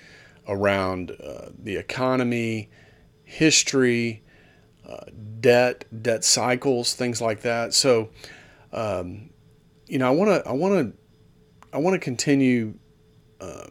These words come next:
critiquing and, and discussing his, um,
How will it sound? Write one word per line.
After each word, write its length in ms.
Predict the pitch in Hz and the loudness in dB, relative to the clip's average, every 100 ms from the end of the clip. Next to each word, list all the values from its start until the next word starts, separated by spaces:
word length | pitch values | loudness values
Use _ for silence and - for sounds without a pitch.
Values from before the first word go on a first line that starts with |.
| - - - | -20 -20 -10
critiquing 800 | - 117 165 151 139 117 104 - _ _ _ _ _ _ _ _ | -8 0 2 4 4 0 -2 -10 _ _ _ _ _ _ _ _
and, 400 | - 117 107 104 | -10 -6 -6 -8
and 180 | - 107 | -8 -6
discussing 720 | 107 - 151 135 - 117 104 | 2 4 6 6 4 0 -6
his, 460 | 90 117 104 95 104 | -6 -4 -2 0 0
um, 400 | 92 73 65 | -2 -6 -10